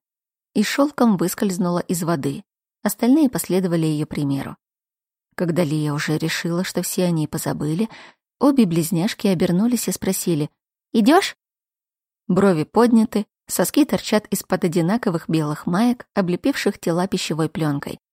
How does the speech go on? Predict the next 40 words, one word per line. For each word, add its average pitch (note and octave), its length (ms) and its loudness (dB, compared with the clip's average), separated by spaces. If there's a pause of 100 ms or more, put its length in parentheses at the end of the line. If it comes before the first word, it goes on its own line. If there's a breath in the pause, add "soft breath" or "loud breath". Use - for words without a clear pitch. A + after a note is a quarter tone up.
(540)
Никто G3 400 0
на A#3+ 140 4
них D3 220 -4
не E3+ 100 0
глазел, E3 560 -2 (300)
никому G3+ 400 4
ни A3 140 6
до F#3 120 2
кого G3+ 260 2
не G#3+ 180 4
было F#3 240 0
дела, G#3 380 0 (420 loud breath)
и G3+ 120 2
Лия C#4 200 6
без F#3 220 0
всякой B3 400 0
задней F#3+ 340 2
мысли G#3 300 0
побрела F3 440 2
за E3+ 120 0
ними E3 240 0
по D#3 140 -2
воде. D3+ 360 -4 (540)
Тут F#3+ 240 -2
один F#3+ 240 2
из E3+ 120 0
мальчишек D#3 520 -2
ни F3+ 140 0
с - 60 -6
того F3 180 0
ни A3 120 4
с G3 60 -4
сего F#3 240 0
наморщился F#3+ 720 0
и - 20 2
показал G#3+ 380 0
пальцем G3+ 400 0
на F#3+ 180 2
ее F#3 160 0
ноги. D#3 380 -2